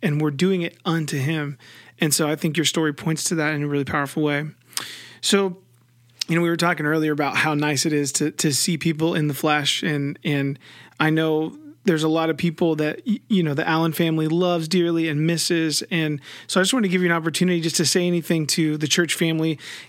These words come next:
anyone who might be listening. What do you want them to know? What do you want them to be encouraged by? Um, you know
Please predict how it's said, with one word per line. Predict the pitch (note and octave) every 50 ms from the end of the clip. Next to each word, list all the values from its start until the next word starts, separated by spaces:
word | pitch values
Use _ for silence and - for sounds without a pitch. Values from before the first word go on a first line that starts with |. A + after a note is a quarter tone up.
| -
anyone | - E3+ E3+ E3+ F3 E3+
who | D#3 D#3+
might | E3 E3 D#3+ D#3
be | D3+ D#3+
listening. | D#3 D#3+ D#3 C#3+ - E3+ D#3 D3+ D3+
What | D#3+
do | E3 F#3
you | F#3
want | F#3+ F3+ E3+
them | F3 E3+ D#3+ C#3+
to | - D3+
know? | D#3 D#3+ D#3+ D#3
What | D3 D#3
do | D#3+
you | E3+
want | E3+ E3 D3
them | D#3 D#3+ D#3
to | D3
be | C#3 -
encouraged | C#3+ C#3+ C3 - - F#3 F3 F3 E3+ E3 D#3 - - F3+
by? | D#3+ D3+ D3+ D3+ D3+ D3+ D3+ D3+ D3+ - - - - - - - - - -
Um, | D3+ D3+ D3 C#3+ C#3 C#3 - D#4+
you | G3 D#3+
know | D#3 D3+ C#3 C#3+ - -